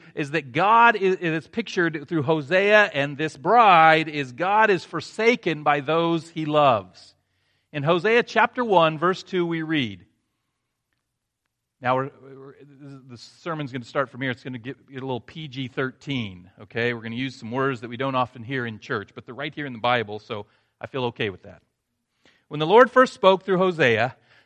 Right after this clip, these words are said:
the Lord said to Hosea, "Go take to yourself a wife of whoredom and have children of whoredom,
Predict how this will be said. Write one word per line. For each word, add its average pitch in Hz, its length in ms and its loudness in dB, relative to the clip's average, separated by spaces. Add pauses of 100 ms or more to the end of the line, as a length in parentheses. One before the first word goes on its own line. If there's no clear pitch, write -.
the 143 80 2
Lord 196 300 4
said 247 240 4
to 190 80 -4
Hosea, 123 520 0
"Go 220 320 4
take - 580 -4
to 226 100 -12
yourself 151 640 0 (200)
a 147 100 0
wife 160 340 4
of 143 140 -12
whoredom 135 460 0 (560)
and 120 100 -12
have 170 180 4
children 190 400 0
of 127 140 -6
whoredom, 117 420 -2